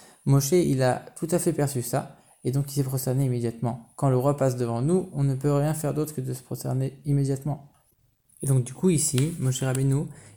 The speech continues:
il a bien d'abord vu que la Shrina a commencé à passer, et il n'avait même pas commencé à vraiment tout voir, tout de suite il s'est prosterné. Et après seulement il a entendu l'appel de Dieu. Donc d'abord oui, d'abord il l'a vu, et après il a entendu. Et c'est pour ça que Rashi,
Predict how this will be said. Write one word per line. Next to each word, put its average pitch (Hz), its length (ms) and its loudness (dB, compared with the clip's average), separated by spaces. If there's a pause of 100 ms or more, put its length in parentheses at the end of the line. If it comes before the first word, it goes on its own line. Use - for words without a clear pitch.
il 127 100 2
a 123 40 4
bien 156 320 2 (340)
d'abord 147 420 2
vu 196 340 2
que 175 120 0
la 143 220 2
Shrina 180 240 -2
a 160 40 2
commencé 151 360 -2
à 208 60 -2
passer, 202 380 0 (640)
et 160 100 6
il 165 60 4
n'avait 170 180 4
même 214 160 4
pas 214 100 2
commencé 202 300 2
à 208 60 4
vraiment 196 240 2
tout 190 200 -2
voir, 240 240 2
tout 233 100 -4
de 214 40 -2
suite 226 180 -2
il 196 60 -2
s'est 170 120 -6
prosterné. 143 500 -4 (560)
Et - 20 -2
après 120 240 -2
seulement 175 280 0
il 160 100 0
a 139 40 0
entendu 131 380 -2
l'appel 120 300 -2
de 117 100 -2
Dieu. 113 160 -4
Donc 120 220 -6
d'abord 180 380 0
oui, 262 280 0
d'abord 165 320 -2
il 160 80 -2
l'a 147 100 0
vu, 127 380 -2 (320)
et 123 100 -4
après 220 380 0
il 202 80 0
a 196 80 0
entendu. 185 320 -4
Et 156 80 -4
c'est 139 80 -4
pour 151 120 -6
ça 196 100 -4
que 190 100 -8
Rashi, 165 580 -4